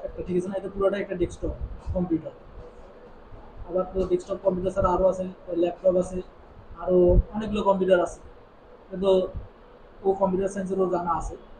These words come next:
তো এত দূর না যায়, এগুলো সবাই জানে বেসিক। আমাদের আসলে ওই টপিক তো না, আমাদের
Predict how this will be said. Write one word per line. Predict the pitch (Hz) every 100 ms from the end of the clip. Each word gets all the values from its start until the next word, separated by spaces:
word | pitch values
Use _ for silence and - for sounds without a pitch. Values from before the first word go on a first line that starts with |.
| -
তো | 220 214
এত |
দূর | 220 214
না | 196
যায়, | 180 180
এগুলো | 175 185
সবাই | - 185 180
জানে | 165 160 - 165
বেসিক। | - 349 - - 180
আমাদের | 185 190 190
আসলে | 185 190 190
ওই | 185
টপিক | 180 185 185 -
তো | 196
না, | 185 - - - - -
আমাদের | 185